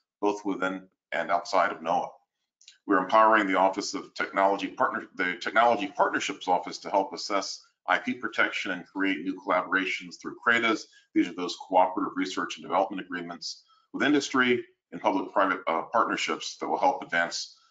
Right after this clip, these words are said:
um, line office missions. For example, we have a new creda with Microsoft that will, um, ex-, allow, uh, for exploring ways in which we can optimize our computing efforts, exploring the use of artificial intelligence in air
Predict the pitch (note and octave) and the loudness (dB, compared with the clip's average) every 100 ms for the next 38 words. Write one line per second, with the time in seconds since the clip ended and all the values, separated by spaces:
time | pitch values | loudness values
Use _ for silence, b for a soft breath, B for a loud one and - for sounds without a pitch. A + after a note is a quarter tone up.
0 | b - D#2 D#2+ D#2 D2+ D#2+ F2+ E2 F#2 | b -2 0 0 -2 -6 2 4 4 0
1 | - E2+ - - - - _ _ _ _ | -6 -6 -6 -6 -10 -18 _ _ _ _
2 | _ _ _ - G#2+ G#2+ A#2 A2+ G#2 F2+ | _ _ _ -2 0 4 2 4 2 2
3 | F#2+ F#2+ G#2+ G2 F#2 E2 G2+ G#2+ G2+ G2 | 0 0 2 2 2 -2 -2 0 -2 2
4 | F#2+ - F2 F2 F2+ F2 B1+ E2 D#2+ C2+ | 2 2 -6 -4 -2 0 2 0 -2 -8
5 | - - - E2+ F2+ G#2 F#2+ D#2 - - | -12 -10 -4 0 4 6 6 4 -4 -4
6 | G2 - F#2 - B2 A#2 G2+ G2 F#2+ F#2 | -4 -2 -6 -4 2 2 2 -2 -2 -4
7 | F2+ - G2 F2 - - F#2 F#2 F2 - | -10 -8 -4 -2 -2 -2 0 0 -4 -10
8 | - B2+ G2+ F#2+ G2 F#2+ - - b b | -4 -2 0 0 0 -2 -6 -14 b b
9 | - - A2+ A2 F#2+ F#2 F#2+ F#2+ F#2+ F2 | -8 -6 0 0 2 4 4 2 -4 0
10 | F#2+ F#2+ G2+ - F#2 - B2 - G2 - | 0 0 -4 -6 -4 0 0 0 -6 -10
11 | E2+ E2+ | -4 -4